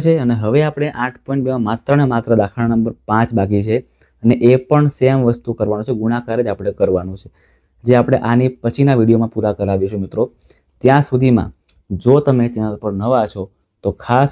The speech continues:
મિત્રો ચેનલને તમે સબસ્ક્રાઇબ કરી નાખજો. તમારા મિત્રો સુધી આ વીડિયોને અચૂકથી શેર પણ કરજો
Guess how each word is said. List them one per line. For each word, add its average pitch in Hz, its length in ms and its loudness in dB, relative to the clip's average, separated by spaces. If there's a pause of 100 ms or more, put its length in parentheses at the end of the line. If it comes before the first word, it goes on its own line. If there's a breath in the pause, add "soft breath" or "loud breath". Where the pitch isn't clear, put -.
મિત્રો 123 200 0 (100)
ચેનલને 110 420 -4
તમે 104 260 -10
સબસ્ક્રાઇબ 101 500 -2 (120)
કરી 120 240 4
નાખજો. 87 260 0 (680)
તમારા 117 300 4
મિત્રો 127 180 2 (100)
સુધી 147 240 4
આ 139 120 2
વીડિયોને 139 340 2 (140)
અચૂકથી 139 560 -6 (160)
શેર 135 300 4 (100)
પણ 135 220 -2
કરજો 127 280 0